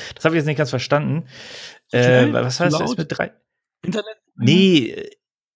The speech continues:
Speaker 1: inhaltlich. Was, was meintest du eben?
Speaker 2: Wir hatten ja letzte Folge schon einen Gast, jetzt haben wir wieder einen Gast.
Speaker 1: Ja. Ja.
Speaker 2: Was du dazu sagst.
Speaker 1: Ja,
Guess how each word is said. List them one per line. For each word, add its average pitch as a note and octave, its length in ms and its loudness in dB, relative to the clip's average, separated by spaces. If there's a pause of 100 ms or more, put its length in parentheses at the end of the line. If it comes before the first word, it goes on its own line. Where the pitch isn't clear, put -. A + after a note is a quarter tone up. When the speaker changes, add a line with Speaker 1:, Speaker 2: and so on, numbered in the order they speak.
(400)
Speaker 1:
inhaltlich. D3+ 640 2
Was, B2+ 180 -4
was D3 160 -4
meintest A3+ 280 2
du A3 40 0
eben? A#3+ 380 -2 (320)
Speaker 2:
Wir A2 140 -2
hatten C#3+ 180 0
ja B2+ 220 4 (100)
letzte B2+ 640 0
Folge A2+ 420 -2
schon G#2+ 300 -2
einen G#2+ 220 -4
Gast, B2 260 0
jetzt - 140 -4
haben B2+ 80 6
wir A#2 120 4
wieder D#3 220 6
einen A2 200 -2
Gast. - 380 -4
Speaker 1:
Ja. B2 200 -2 (920)
Ja. C3 480 4
Speaker 2:
Was - 160 -14
du G#2+ 80 -12
dazu G2+ 240 -10
sagst. F#2 380 -16 (1300)
Speaker 1:
Ja, A#2+ 320 2